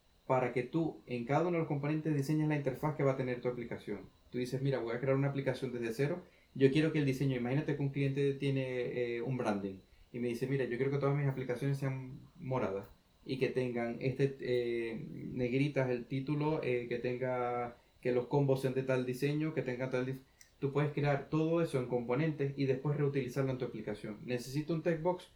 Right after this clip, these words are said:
No tengo que coger el text box, copiármelo, eh, moverlo, no. Simplemente creo un componente nuevo de text box, lo ubico aquí y ya yo sé que todos me van a funcionar igual y que todos se van a ver igual y que se van a comportar exactamente igual. ¿Que necesito añadirle una funcionalidad?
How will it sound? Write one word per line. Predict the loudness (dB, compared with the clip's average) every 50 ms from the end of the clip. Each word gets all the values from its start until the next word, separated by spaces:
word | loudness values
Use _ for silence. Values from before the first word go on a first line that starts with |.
| _ _ _
No | -6 -6 -4
tengo | -4 -4 -4 -4 -4
que | -6 -4 -4
coger | -4 -4 -2 -2
el | -2 0
text | 0 -2 -2 0
box, | 0 0 0 0 -4
copiármelo, | -6 -6 -6 -2 0 2 2 2 2 2 0 0 0 0 0 0 -2
eh, | -2 -2 -2 -2 -2 -2 -2 -2
moverlo, | -4 -2 2 4 4 4 4 2 0 0
no. | -2 -4 -4 -4 -6 -10 -18 _ _ _
Simplemente | -14 -10 -10 -6 -4 -4 -4 -4 -4 -4 -4
creo | -4 -4 -6
un | -6
componente | -6 -6 -4 -4 -4 -4 -4 -6 -6
nuevo | -6 -6
de | -6 -6
text | -8 -10 -4 -4
box, | -4 -4 -4 -6
lo | -8 -4 -2 0
ubico | 0 0 0 0 -2
aquí | -4 -2 -4 -6 -6 -8 -16 -20 -18 _
y | 4 8
ya | 8 10
yo | 8 8
sé | 4 4 2
que | 2
todos | 2 2 2 2
me | 2 2
van | 2 2 2
a | 2
funcionar | 2 0 0 2 2 2 4 4
igual | 4 4 2 0
y | 0
que | -2 0
todos | 0 0 0
se | 0
van | 0 0 2 2
a | 2 2
ver | 0 0 0
igual | 0 0 0 0 -2 -4 -10 -18 _ _
y | -6 -6
que | -4
se | -2 0
van | 0 0 0
a | 2
comportar | 2 0 0 0 0 0 2 2 2
exactamente | 2 0 -2 -4 -4 -4 -4 -4 -2 -2 0
igual. | 0 0 -2 -4 -8 -18 _ _ _ _
¿Que | -2 0
necesito | 0 0 0 0 0 2 2
añadirle | 2 2 2 2 2 2 2 2
una | 2 0 0
funcionalidad? | 0 -2 -2 -2 -2 -2 0 2 2 0 0 -2